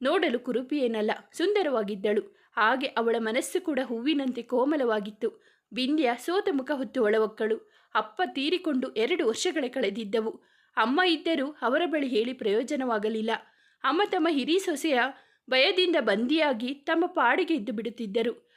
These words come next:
ಅಪ್ಪ ಬದುಕಿರುವಾಗಲೇ ರಂಪಾಟ ಮಾಡಿ ಆಸ್ತಿಯನ್ನು ಕೇಳಿ ತನ್ನ ಹೆಸರಿಗೆ ಬರೆಸಿಕೊಂಡಿದ್ದನು ಈ ಮೋಹನ್.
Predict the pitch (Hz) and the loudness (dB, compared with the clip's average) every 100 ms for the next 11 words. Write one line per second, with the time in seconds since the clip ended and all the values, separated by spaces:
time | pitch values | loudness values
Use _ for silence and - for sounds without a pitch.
0 | _ 233 233 - 277 214 226 311 269 254 | _ -4 -4 -2 0 0 -2 -4 -2 2
1 | 220 254 269 240 208 214 339 359 349 302 | 2 2 2 2 0 0 0 2 0 0
2 | 277 196 233 - - 311 277 269 254 262 | 0 2 0 -2 -4 -2 -2 -2 0 0
3 | 254 269 269 247 349 359 277 190 190 285 | -2 0 0 0 0 -2 -2 -4 -6 -10
4 | 262 269 247 214 262 220 254 240 247 208 | -4 -4 -4 -4 -2 -2 -6 -4 -2 -2
5 | 202 240 | -2 -4